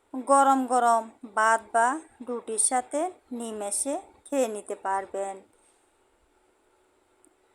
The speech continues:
এভাবে আমি ভালো করে ভাজা ভাজা করে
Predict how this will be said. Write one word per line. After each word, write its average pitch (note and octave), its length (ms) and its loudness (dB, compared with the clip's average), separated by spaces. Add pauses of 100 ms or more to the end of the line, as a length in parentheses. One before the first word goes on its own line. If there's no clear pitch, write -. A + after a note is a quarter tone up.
(320)
এভাবে F#4+ 460 6 (180)
আমি C4+ 200 2 (400)
ভালো F#3 260 0 (120)
করে C4 240 2 (360)
ভাজা G#3 380 2
ভাজা G#3 260 0 (120)
করে C#4+ 240 2